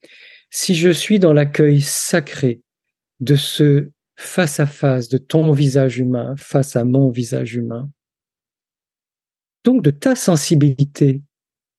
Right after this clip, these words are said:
d'être humain face à ma sensibilité d'être humain, je ne peux que être dans le respect de ton consentement. Je ne peux pas imposer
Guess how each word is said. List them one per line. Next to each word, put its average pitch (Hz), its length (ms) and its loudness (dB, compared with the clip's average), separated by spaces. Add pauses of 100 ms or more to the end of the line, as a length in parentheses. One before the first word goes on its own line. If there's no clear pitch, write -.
(220)
d'être 135 320 -2
humain 127 280 0
face - 300 -10
à 123 60 -4
ma 117 100 -6
sensibilité 117 640 -8
d'être 113 300 -10
humain, 131 260 -4 (560)
je 147 160 2
ne 190 220 4
peux 202 380 -4 (180)
que 196 360 0 (1200)
être 156 480 -2 (240)
dans 160 220 2
le 147 160 4
respect 147 520 0
de 143 260 0
ton 156 400 -4
consentement. 135 920 -4 (1200)
Je 151 200 2
ne 202 200 4 (220)
peux 247 260 0
pas 147 320 -2
imposer 185 880 0